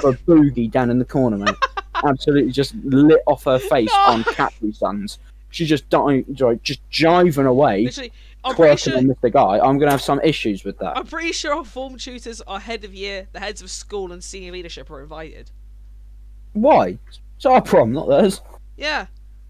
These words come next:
Speaker 1: How
Speaker 2: Like
Speaker 1: many proms do you think they've been to?
Speaker 2: Uh, well, it depends. It depends on if they've had year eleven before.
Speaker 1: Oh, yeah, true.
Speaker 2: But, I mean, it's, it's
Speaker 1: Um,
Speaker 2: gonna be fun, I think.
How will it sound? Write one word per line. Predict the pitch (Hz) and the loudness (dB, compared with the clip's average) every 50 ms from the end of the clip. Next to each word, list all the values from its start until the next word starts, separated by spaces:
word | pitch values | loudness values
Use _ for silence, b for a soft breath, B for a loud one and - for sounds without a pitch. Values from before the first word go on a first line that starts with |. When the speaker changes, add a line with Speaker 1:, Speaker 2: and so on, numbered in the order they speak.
| - - | -4 0
Speaker 1:
How | 262 269 | 2 4
Speaker 2:
Like | 262 254 | 4 4
Speaker 1:
many | 269 226 | 2 2
proms | - - 185 131 117 | 2 2 0 0 0
do | - - | -2 -2
you | 135 | -4
think | 131 - 147 139 | -2 -2 0 0
they've | 143 135 135 | 0 2 2
been | 143 120 113 | 2 0 0
to? | 101 - 87 87 - - - - - - - - - - - - - - - - | 0 -2 -6 -8 -8 -10 -18 -20 -20 -20 -20 -20 -20 -20 -20 -20 -20 -20 -16 -12
Speaker 2:
Uh, | 202 233 262 277 277 254 | -8 -6 -6 -6 -6 -6
well, | 269 | -6
it | 269 262 - | -6 -8 -8
depends. | 220 170 190 214 262 302 320 302 247 190 - - - - - - - - - - - - | -12 -14 -10 -8 -8 -8 -10 -12 -16 -14 -14 -14 -14 -16 -20 -20 -20 -20 -20 -20 -20 -20
It | - | -20
depends | - - 240 262 269 254 277 | -16 -12 -12 -12 -12 -12 -16
on | 254 | -16
if | 247 | -16
they've | - 220 | -16 -14
had | 220 233 208 202 | -14 -14 -14 -14
year | 208 190 170 | -14 -16 -14
eleven | 147 180 208 240 233 202 | -12 -12 -12 -12 -14 -16
before. | 175 - - 120 120 151 - - - - - - - - - - - - - - - - - - - - - - - - - - - - - | -20 -20 -20 -20 -20 -20 -20 -20 -20 -20 -20 -20 -20 -20 -20 -20 -20 -20 -20 -20 -20 -20 -20 -20 -20 -20 -20 -20 -20 -20 -20 -20 -20 -14 -8
Speaker 1:
Oh, | 123 120 117 113 107 | -4 -4 -2 -2 -2
yeah, | 107 104 101 | -4 -4 -6
true. | - - 104 104 - - - - - - - - - - - - - - - - - - - - - - - - - - | -8 -10 -12 -12 -12 -16 -20 -20 -20 -20 -20 -20 -20 -20 -20 -20 -20 -20 -20 -20 -20 -20 -20 -20 -20 -20 -20 -20 -14 -10
Speaker 2:
But, | 262 269 | -8 -8
I | |
mean, | 285 294 311 - | -8 -8 -8 -6
it's, | - 151 165 180 180 180 | -4 -2 -2 0 0 0
it's | 180 175 | -2 -2
Speaker 1:
Um, | - | -4
Speaker 2:
gonna | - 349 370 370 | -8 -12 -14 -14
be | 277 277 233 | -14 -14 -14
fun, | - - 214 123 135 143 143 - - - | -10 -10 -10 -10 -12 -18 -20 -20 -16 -14
I | 180 190 | -12 -12
think. | - - - - - 156 - - - | -12 -14 -20 -20 -20 -20 -20 -20 -20